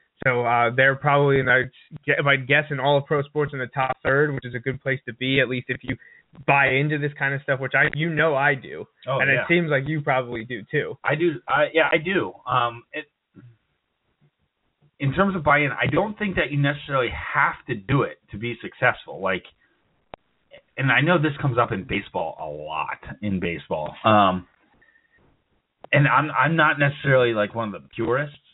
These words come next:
Speaker 2: but, like, I hate the idea of, like, speeding up the game and stuff. I know that's unrelated to analytics and things like that, but, like, so in some ways I am one of the baseball purists, but, like, I, I understand and I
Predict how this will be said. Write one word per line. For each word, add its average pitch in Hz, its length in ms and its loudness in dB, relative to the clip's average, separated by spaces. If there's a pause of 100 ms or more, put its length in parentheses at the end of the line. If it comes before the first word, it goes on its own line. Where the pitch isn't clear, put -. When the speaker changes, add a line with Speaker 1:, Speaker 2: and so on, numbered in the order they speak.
(120)
Speaker 2:
but, 120 120 -2
like, 107 320 -2
I 180 140 2
hate 123 280 -2
the 101 140 -6
idea 95 280 -6
of, 98 200 -4
like, 90 200 -6 (220)
speeding 95 260 -2
up - 140 -4
the 90 80 -4
game 87 280 -8
and 90 60 -12
stuff. 90 140 -6
I - 100 2
know 135 160 6
that's 107 160 4 (200)
unrelated 90 520 -8
to 78 60 -12
analytics 85 520 -12
and 87 140 -20
things 82 200 -16
like 78 120 -16
that, 78 160 -16
but, 101 140 0 (1120)
like, - 180 2 (600)
so 147 140 4
in 143 200 2
some 175 180 0
ways 175 220 4
I 107 240 0
am 131 220 -4
one 127 120 -2
of 120 80 -4
the 117 60 -2
baseball 104 480 -4
purists, 117 340 -6
but, 117 100 -2
like, - 160 -2 (680)
I, 135 100 0
I 120 180 2
understand 113 720 0
and 101 160 -2
I 113 80 2